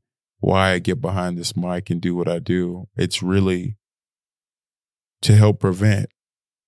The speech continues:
some of the things I saw this week, whether it's acting out,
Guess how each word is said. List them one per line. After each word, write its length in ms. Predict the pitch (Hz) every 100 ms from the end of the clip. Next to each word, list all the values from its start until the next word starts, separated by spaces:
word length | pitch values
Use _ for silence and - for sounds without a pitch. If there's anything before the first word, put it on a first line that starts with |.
| _ _ _ _ _ _ _
some 260 | - 104 95
of 100 | 90
the 60 | 85
things 320 | 92 87 87
I 100 | 87
saw 260 | - 90
this 260 | 87 85 -
week, 360 | 85 87 104 _ _ _ _ _ _ _ _ _ _ _ _ _ _ _ _ -
whether 300 | 92 90 90
it's 120 | 87
acting 420 | 90 87 - 87
out, 480 | 90 90 90 -